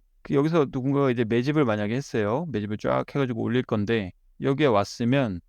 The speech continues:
그런 큰 손들이에요. 이 사람들 큰 손들이 전고에서 팔아요. 알고 있기 때문에 전고 매도를. 그 물량이 있어서 이걸 다 받아야, 다 받아. 여기서 매집한 이 주체가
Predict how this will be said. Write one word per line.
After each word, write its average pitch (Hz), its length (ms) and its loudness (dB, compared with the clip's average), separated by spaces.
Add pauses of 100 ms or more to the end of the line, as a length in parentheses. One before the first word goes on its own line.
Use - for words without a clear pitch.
그런 170 380 2
큰 - 260 0
손들이에요. 139 840 2
이 117 80 -6
사람들 101 320 -2
큰 202 260 -2
손들이 196 580 2 (500)
전고에서 175 1080 2
팔아요. 131 460 2 (200)
알고 160 340 6
있기 131 140 0
때문에 101 500 -2
전고 127 380 0
매도를. 98 440 -4 (140)
그 - 160 0
물량이 160 720 2 (140)
있어서 147 400 0
이걸 131 200 2
다 127 240 -4
받아야, 135 640 2 (220)
다 135 100 -2
받아. 107 380 -4
여기서 143 300 2
매집한 123 500 0
이 127 240 -4
주체가 117 640 -2